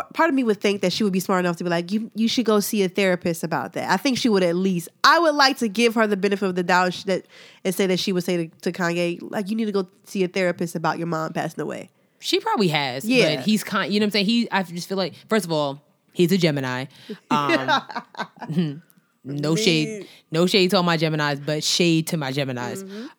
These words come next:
Speaker 2: Uh, y-, he's nuts, okay? And you know who else is Gemini? Gemini?
Speaker 1: Who?
Speaker 2: Donald J Trump. So they're like, well, I mean, they're years apart, but I think, like, Kanye's birthday is the eighth, and I think Donald Trump's birthday is, like, the fourteenth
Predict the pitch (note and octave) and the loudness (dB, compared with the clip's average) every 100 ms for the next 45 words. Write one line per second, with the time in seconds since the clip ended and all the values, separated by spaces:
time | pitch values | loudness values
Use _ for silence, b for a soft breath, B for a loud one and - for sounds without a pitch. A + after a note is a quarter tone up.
0 | - D#3 D3+ C#3 C3 A#2+ - D3+ - - | 0 2 2 -2 -4 -8 -10 -14 -16 -20
1 | C#3 E3+ G#3+ A3 E3+ G#3+ - - - - | -14 -6 -2 0 0 -2 -4 -12 -16 -12
2 | C#3 D#3+ D3 D3+ D#3+ D#3+ - D3 C#3 C#3 | -8 -4 -4 -4 -6 -8 -6 -4 -4 -4
3 | D3+ D#3 E3 E3+ F3+ F#3+ G3+ G#3 G#3+ A#3+ | -2 0 0 0 0 0 2 0 -2 -2
4 | F#3 G3 G3+ A#3 G3+ E3 E3 E3 D#3 D3+ | 0 2 0 -2 -4 -4 -2 0 0 0
5 | D3 C#3+ C#3 D#3 C3+ A2+ - B B B | -2 -2 -2 -4 -6 -10 -18 B B B
6 | B B - D3+ C3 A2 C#3+ G3+ G3+ - | B B -6 -4 -4 -8 -12 -16 -20 -10
7 | D3+ D#3+ E3 D#3 - _ _ _ - D3+ | -2 0 0 -2 -8 _ _ _ -4 -2
8 | D3 D3 D#3 D3+ E3+ D#3+ C#3+ C#3 D3 C3+ | 0 0 0 0 -2 -2 -6 -6 -6 -6
9 | C#3+ C#3+ D3 C#3+ - D3 C#3+ E3 D#3 D3 | -8 -8 -10 -14 -12 -10 -6 -4 -2 -4
10 | C#3 D3+ D3 C#3 C#3+ C3 D3+ - D3 E3 | -4 -6 -4 -4 -6 -6 -10 -6 -4 -4
11 | - _ - D3 C#3 D3+ D3 C#3+ C#3+ C#3 | -8 _ -8 -6 -6 -6 -6 -6 -6 -6
12 | E3 C#3+ C#3 C#3+ C3+ C3+ C3+ C3+ C#3 - | -8 -8 -8 -8 -6 -6 -6 -8 -10 -8
13 | D3 - E3 G#3 | -10 -8 -8 -8